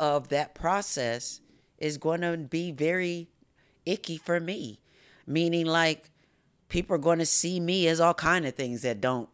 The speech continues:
align with the way I see myself. You know, they're going to speak all kind of words about my character that I know don't align with the way that I, you know, again, see myself.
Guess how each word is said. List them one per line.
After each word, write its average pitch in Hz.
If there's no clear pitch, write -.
align 127
with 120
the 127
way 123
I 120
see 123
myself. 117
You 135
know, 143
they're 147
going 151
to 156
speak 160
all 160
kind 156
of 123
words 135
about 120
my 123
character 123
that 143
I 151
know 147
don't 151
align 151
with 135
the 135
way 135
that 131
I, 131
you 139
know, 131
again, 135
see 147
myself. 123